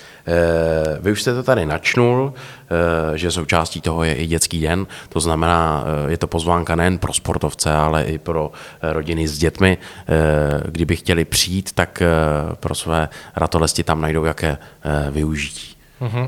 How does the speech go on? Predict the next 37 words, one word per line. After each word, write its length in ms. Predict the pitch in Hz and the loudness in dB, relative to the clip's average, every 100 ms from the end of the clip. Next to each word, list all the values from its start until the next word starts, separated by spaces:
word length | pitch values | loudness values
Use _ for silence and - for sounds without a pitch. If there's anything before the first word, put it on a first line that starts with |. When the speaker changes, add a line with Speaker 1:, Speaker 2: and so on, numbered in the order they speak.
| 127 | -4
Speaker 1:
Nebo 300 | 82 78 76 | -2 0 0
to 100 | 71 | 0
jsem 160 | 78 78 | -2 -2
řekl 220 | 76 78 | -2 -2
špatně, 360 | 73 78 80 76 | -2 -2 -2 0
využití 480 | 78 78 78 80 76 | 0 0 -2 0 0
jak 140 | 78 | -2
Speaker 2:
Aktivity. 420 | - 135 120 113 | -2 -2 -2 0
Speaker 1:
aktivitu, 580 | - - 104 90 - 80 | 0 4 4 4 2 0
tak, 240 | 80 78 | 2 0
Speaker 2:
Mhm. 80 | 110 | 0
Speaker 1:
no. 280 | 76 73 95 - - - - | -2 -4 -8 -12 -20 -8 -2
Speaker 2:
Jasně, 300 | 104 - 120 | -2 0 0
tak 240 | 117 - - - - | 0 -2 -16 -6 2
máme 260 | 107 123 | 4 4
tam 140 | 131 120 | 2 2
takovou 300 | 110 135 131 | 2 2 4
tu 120 | 131 | 2
klasiku, 480 | 110 98 123 - 120 | 0 0 -4 0 0
jako 280 | 107 123 110 | 2 -2 -2
so-, 200 | 120 - | -4 -2
je 120 | 117 | -4
skákací 640 | - - 101 113 - 120 104 | -2 -2 0 -2 -4 -6 -2
hrát, 480 | 104 101 117 - - - | -2 -2 -6 -10 -12 -6
Speaker 1:
Mhm. 240 | 82 85 - | -2 -4 -4
Speaker 2:
ale 120 | - 113 | -4 -4
určitě 320 | - - 120 | -4 -8 0
tam 200 | 120 113 | 0 2
bude, 220 | 113 107 | 0 0
eh, 340 | 98 95 98 - - | 0 -2 -4 -6 -8
aktivita 520 | 110 - 123 117 110 101 | -10 -4 -2 0 0 -2
z 60 | |
basketbalu, 760 | 98 107 - 117 113 113 110 104 | -4 -6 -6 -4 0 0 0 -2
bude 200 | 104 98 | -4 -4
tam 180 | 107 95 | -4 -6
aktivita, 1080 | 95 - 113 104 104 - 104 95 95 95 - - | -8 -8 -6 -6 -6 -2 0 0 -2 -4 -8 -14
mm, 460 | 95 95 95 92 | -14 -12 -10 -12